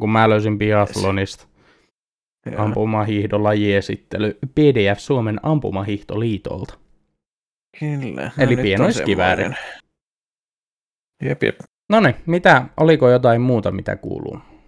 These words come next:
Speaker 2: Mitäs tässä nyt muuta olisi? Eipä nyt oikein. Eipä nyt oikein.
Speaker 1: Ei oikein
Speaker 2: Mitä
Speaker 1: mitään.
Speaker 2: ihme-, mitäs, mitäs sulle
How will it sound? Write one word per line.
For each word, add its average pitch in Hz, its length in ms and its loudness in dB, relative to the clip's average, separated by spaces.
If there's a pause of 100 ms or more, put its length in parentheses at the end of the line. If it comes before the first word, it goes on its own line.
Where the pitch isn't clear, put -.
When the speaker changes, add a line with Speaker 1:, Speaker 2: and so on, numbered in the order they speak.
(160)
Speaker 2:
Mitäs - 380 -2
tässä - 300 2
nyt 113 200 4
muuta 110 360 4
olisi? 110 220 2
Eipä 185 240 2
nyt 170 100 4
oikein. 139 400 2 (680)
Eipä 127 260 -4
nyt 123 100 -2
oikein. 120 500 -4 (320)
Speaker 1:
Ei 214 180 4
oikein 110 320 0
Speaker 2:
Mitä - 20 -2 (120)
Speaker 1:
mitään. 107 60 6
Speaker 2:
ihme-, 110 160 2
mitäs, 135 360 0
mitäs 151 320 2
sulle 110 300 4